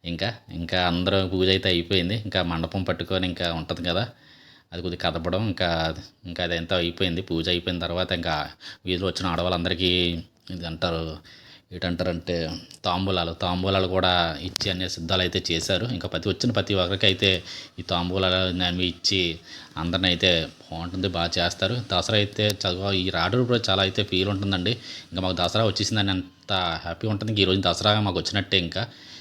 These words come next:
ఇంకా రోజు హడావిడిగా ఉంటుంది, చూశారు కదా. ఇంకా పూజ అయితే అయిపోయింది. అప్పటికే కొద్దిగా వర్షం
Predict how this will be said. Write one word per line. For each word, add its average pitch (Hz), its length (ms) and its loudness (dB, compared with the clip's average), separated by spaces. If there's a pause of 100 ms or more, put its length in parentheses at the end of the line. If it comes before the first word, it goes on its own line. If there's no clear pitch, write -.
(200)
ఇంకా 87 160 -2 (340)
రోజు 95 300 2
హడావిడిగా 95 440 4 (100)
ఉంటుంది, 92 320 0 (180)
చూశారు 92 360 -2
కదా. 98 140 0 (460)
ఇంకా 92 180 -6
పూజ 92 240 -2
అయితే 98 160 2
అయిపోయింది. 92 260 2
అప్పటికే 113 260 -2
కొద్దిగా 113 200 4 (100)
వర్షం 90 240 0